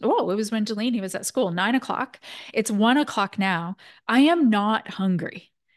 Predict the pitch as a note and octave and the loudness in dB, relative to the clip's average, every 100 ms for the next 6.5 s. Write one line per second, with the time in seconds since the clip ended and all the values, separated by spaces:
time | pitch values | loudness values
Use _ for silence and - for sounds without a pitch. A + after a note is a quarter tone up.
0 | _ _ G#3 G#3+ G#3 A#3 - B3 A#3 F#3+ | _ _ 2 2 -2 -4 -4 -2 0 0
1 | F3+ - - A#3 A3 A3 G#3+ G3 E3+ - | 0 -6 -4 0 2 0 -2 -2 -4 -8
2 | - - - - - - F3 A#3+ C4 - | -8 -10 -10 -10 -10 -6 0 2 0 -4
3 | - - - G3 F#3 - - - B3 B3+ | -18 -18 -6 -4 -4 -8 -6 0 2 4
4 | A#3+ A3+ G#3+ G3+ - - F3+ F3 - - | 2 0 -4 -6 -8 -12 -8 -4 -4 0
5 | A#3 B3 A#3+ A#3+ B3 A3+ F#3 F#3 G3 E3+ | 4 4 2 0 0 0 -2 -4 -6 -4
6 | - A3 G#3+ G#3 | -2 2 2 0